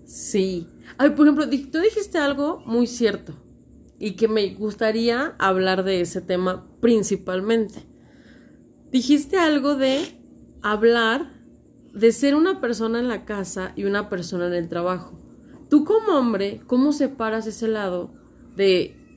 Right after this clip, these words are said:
estar en la casa, tener una actitud en la casa y también tener una actitud en el trabajo? Porque sí pasa, no me vas a negar que sí pasa que te estresas en el trabajo y no tienes que llegar a la casa estresado.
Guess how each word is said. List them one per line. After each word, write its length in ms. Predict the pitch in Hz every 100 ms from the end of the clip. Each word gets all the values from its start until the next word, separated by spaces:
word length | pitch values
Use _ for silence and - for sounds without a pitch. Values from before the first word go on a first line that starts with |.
| - - _ - -
estar 360 | 202 185 226 226
en 100 | 262
la 180 | 277 277
casa, 600 | 269 247 214 190 190 - -
tener 200 | 208 220
una 160 | 254
actitud 260 | 269 220 233
en 120 | 233
la 160 | 214 214
casa 460 | 208 - 208 226 - - - -
y 320 | 262 294 302
también 340 | 269 233 226 226
tener 200 | 226 220
una 140 | 220
actitud 260 | 214 175 185
en 120 | 185
el 80 | 180
trabajo? 480 | 170 170 170 - - - -
Porque 320 | 214 214 214 202
sí 140 | 302
pasa, 500 | 311 330 269 202 180
no 140 | 175 185
me 60 |
vas 220 | 226 220 240
a 40 |
negar 380 | 226 185 160 -
que 80 | 165
sí 120 | 196
pasa 400 | - 202 196 196
que 160 | 185 190
te 120 | 190
estresas 340 | 170 202 226
en 100 | 220
el 60 | 180
trabajo 600 | 175 170 165 160 - - - - - - - - - -
y 560 | 214 202 202 220 403 - - - - - - - - - - - - - - -
no 220 | 214 220 233
tienes 260 | 359 453
que 80 | 285
llegar 160 | 214 220
a 20 |
la 100 | 202
casa 160 | 180
estresado. 640 | 180 - 165 202 220 175